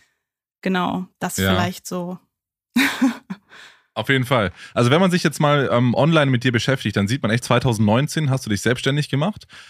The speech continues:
Speaker 2: und seitdem auch bis heute echt immer wieder neue Unternehmen gegründet oder geko-gründet, wenn man das so <laughs> sagen kann.
Speaker 1: Genau,
Speaker 2: Und,
Speaker 1: ja.
Speaker 2: ähm, da kommt immer wieder der Begriff Storytelling auf.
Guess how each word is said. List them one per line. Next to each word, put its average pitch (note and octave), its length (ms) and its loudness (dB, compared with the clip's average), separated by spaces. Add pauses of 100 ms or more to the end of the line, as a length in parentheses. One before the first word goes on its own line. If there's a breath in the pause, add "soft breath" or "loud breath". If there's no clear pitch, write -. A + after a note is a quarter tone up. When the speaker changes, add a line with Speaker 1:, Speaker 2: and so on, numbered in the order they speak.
(200 loud breath)
Speaker 2:
und A#2+ 340 2
seitdem C#3 800 2
auch B2 180 -2
bis - 220 -2
heute C#3+ 300 2
echt C#3 220 -4
immer C3+ 200 0
wieder C3 140 4
neue B2 220 4
Unternehmen A#2+ 580 2
gegründet A#2 560 0
oder G#2 400 0
geko-gründet, D#3+ 960 -2
wenn D3+ 100 -4
man D#3+ 80 -2
das D3+ 140 -4
so B2+ 60 -2
<laughs> - 0 -
sagen C3 280 0
kann. D3+ 240 0
Speaker 1:
Genau, A3+ 400 2
Speaker 2:
Und, F#3+ 140 2
Speaker 1:
ja. - 180 2
Speaker 2:
ähm, A#2 100 4
da B2 80 4
kommt C#3 260 2
immer D#3 260 4
wieder D3 160 2
der C3+ 100 4
Begriff B2+ 420 0
Storytelling G#2 840 0
auf. - 320 -16